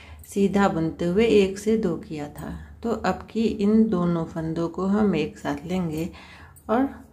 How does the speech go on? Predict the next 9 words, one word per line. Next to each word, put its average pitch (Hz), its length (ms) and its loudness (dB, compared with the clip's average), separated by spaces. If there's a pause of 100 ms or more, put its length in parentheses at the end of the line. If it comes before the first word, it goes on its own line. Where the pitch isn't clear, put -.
(120)
दो 175 200 -4
का 170 200 -6
एक 175 260 -4
कर 220 120 0
लेंगे 220 360 4
उल्टा 175 360 2
बुनते 165 380 -6
हुए। 185 220 -12 (1200)
तो - 80 -18